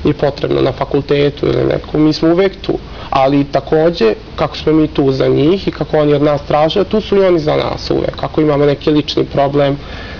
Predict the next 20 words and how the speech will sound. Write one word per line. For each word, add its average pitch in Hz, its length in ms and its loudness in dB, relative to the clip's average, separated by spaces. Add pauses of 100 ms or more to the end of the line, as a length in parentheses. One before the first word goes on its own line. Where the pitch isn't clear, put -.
(360)
živimo 156 400 4
svi 147 220 0
zajedno, 147 640 0 (160)
znači, 139 300 -2 (520)
za 139 160 2
nekog 143 380 0
je 139 60 2
to 156 220 2
velika 160 420 2
stvar, 147 380 -2
onako, 139 460 -4 (1500)
upozna 147 480 0
nove 143 280 2
prijatelje, 143 560 0
stekne, 143 540 -2
evo, 139 140 2
ja 139 180 2
sam 139 180 -2
baš, 139 200 0 (600)
evo, - 140 -4